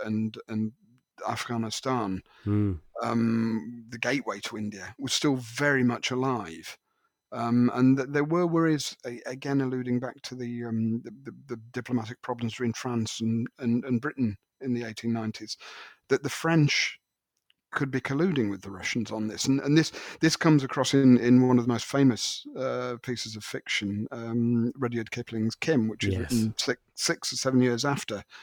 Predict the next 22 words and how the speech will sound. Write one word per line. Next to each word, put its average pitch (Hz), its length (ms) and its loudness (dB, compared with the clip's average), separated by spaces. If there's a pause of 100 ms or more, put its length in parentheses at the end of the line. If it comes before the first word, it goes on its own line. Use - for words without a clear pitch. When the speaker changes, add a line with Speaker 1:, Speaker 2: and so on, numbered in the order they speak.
(360)
Speaker 1:
uh, 110 160 -2
Foreign 120 280 0
Office - 280 -6
Romance, 117 460 0
where, 127 220 2
where 123 200 2
the, 120 360 0
um, 113 300 4
the, 117 220 -8
the 120 120 -4
spies 123 880 2 (100)
who 120 140 0
Kim 120 260 2
is, 110 260 -4
is 110 320 -8
out 113 200 -4
to - 100 -10
track - 400 -6
are 117 260 0
a 113 40 4
mix 120 440 2
of, 110 160 -14